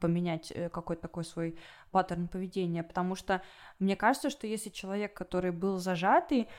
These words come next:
он, типа, даже если волевым решением решит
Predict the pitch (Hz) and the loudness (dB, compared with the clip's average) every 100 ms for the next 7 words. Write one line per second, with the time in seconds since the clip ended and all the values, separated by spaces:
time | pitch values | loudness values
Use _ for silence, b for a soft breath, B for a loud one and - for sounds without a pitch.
0 | B B 196 202 220 - 214 208 214 208 | B B 2 2 0 -2 -2 0 -6 -4
1 | 214 202 202 208 208 220 - 220 196 185 | -2 0 0 0 0 0 2 2 2 2
2 | 180 180 - 190 - | 0 -2 -2 -4 -6